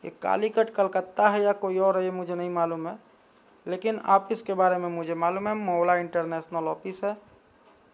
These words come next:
बिंदास विजिट करिएगा। केरला की certified ऑफिस है। अच्छे से पता करके ही call करता हूँ। और ये माहिम best में भी ऑफिस है।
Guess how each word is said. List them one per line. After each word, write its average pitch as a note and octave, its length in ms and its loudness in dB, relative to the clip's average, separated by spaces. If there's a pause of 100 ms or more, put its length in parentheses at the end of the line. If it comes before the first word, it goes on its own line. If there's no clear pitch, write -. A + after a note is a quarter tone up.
(120)
बिंदास F#3+ 440 0
विजिट G3 220 -6
करिएगा। F#3+ 440 -2
केरला F3+ 360 -2
की F#3+ 340 -10 (500)
certified F3+ 600 -2
ऑफिस F#3 320 -4
है। G3 140 -4 (800)
अच्छे G3 320 -4
से G3 120 -6 (140)
पता F#3 280 -2
करके F3+ 360 -6
ही F#3+ 140 -2
call F#3+ 200 -2
करता F#3 320 -4
हूँ। F#3+ 240 -4 (220)
और E3+ 160 -2
ये G3+ 520 -2 (680)
माहिम F3+ 500 -2
best F#3 320 -4
में F3+ 200 -6
भी E3+ 160 -6 (360)
ऑफिस E3+ 320 -8
है। D#3+ 120 -12